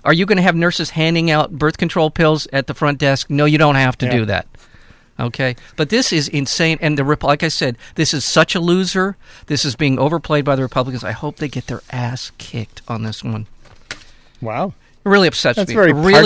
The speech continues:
Speaker 2: partisan of you,
Speaker 1: it
Speaker 2: Mike.
Speaker 1: really, really upsets me because I was raised Catholic, and I just, it, I hate this part of the Catholic. I hate most of it, but this is the part I really, the Catholic bishops. These guys have been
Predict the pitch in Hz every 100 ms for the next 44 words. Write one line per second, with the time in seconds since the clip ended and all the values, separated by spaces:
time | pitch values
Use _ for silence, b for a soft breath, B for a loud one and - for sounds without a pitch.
0 | - - 135 117 107 208 107 214 247 247
1 | 233 190 185 180 139 - 127 120 131 117
2 | - 131 - 131 160 156 139 135 139 131
3 | - 123 - 127 123 131 139 - - 143
4 | 139 139 - 151 147 - 151 135 - 123
5 | 113 110 117 104 120 139 135 131 120 131
6 | - 107 - 123 147 123 110 110 113 104
7 | 101 110 120 110 107 - b b - -
8 | 139 127 117 - 120 - - - - B
9 | B B - - 156 143 139 123